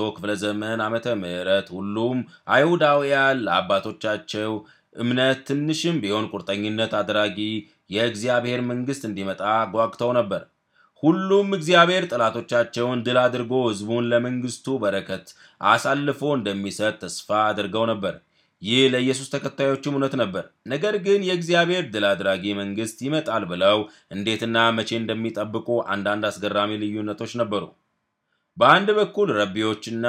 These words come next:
ሌሎች የእስራኤል መሪዎች የእግዚአብሔር መንግስት በመጨረሻው ድል እንደሚመጣ ሲያስተምሩ፣ እንደ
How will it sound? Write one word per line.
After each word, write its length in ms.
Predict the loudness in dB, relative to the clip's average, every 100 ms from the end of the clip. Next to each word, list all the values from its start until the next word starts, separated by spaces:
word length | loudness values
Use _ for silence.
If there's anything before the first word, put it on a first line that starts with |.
| 4
ሌሎች 420 | 4 2 0 0 -4
የእስራኤል 600 | -2 -2 -2 2 4 4 2
መሪዎች 480 | -2 -2 -2 -4
የእግዚአብሔር 580 | -6 -8 0 2 2 0
መንግስት 520 | -2 -6 -2 -2 -4 -10 _ _ -2
በመጨረሻው 680 | 0 0 0 0 4 4 4
ድል 200 | 2 0
እንደሚመጣ 560 | 0 -2 -2 -2 -4 0 0 2
ሲያስተምሩ፣ 680 | 4 4 2 -2 -4 -2 0 0 -4 -10 _
እንደ 160 | -2